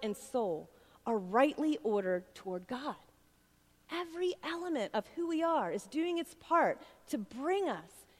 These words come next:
in union with God, which is our ultimate happiness. Given the strength of sexual desires that we all feel,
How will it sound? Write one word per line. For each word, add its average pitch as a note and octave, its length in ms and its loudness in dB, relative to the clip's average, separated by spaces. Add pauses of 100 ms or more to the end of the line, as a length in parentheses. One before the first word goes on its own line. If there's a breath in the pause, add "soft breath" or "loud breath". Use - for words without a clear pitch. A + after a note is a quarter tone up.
in C4+ 160 4
union C#4+ 520 4
with D4 160 -2
God, E4+ 380 2 (320 loud breath)
which F4+ 160 2
is F#4 120 6
our G4 240 10
ultimate F#4+ 440 2
happiness. F4 560 0 (1040)
Given G#3 220 0
the G#3 60 -4
strength G#3+ 340 -4
of G3 100 -4
sexual G#3+ 380 -4
desires G#3 600 -2 (400 soft breath)
that G#3+ 120 2
we G#3+ 140 -2
all F3+ 200 2
feel, A3+ 600 4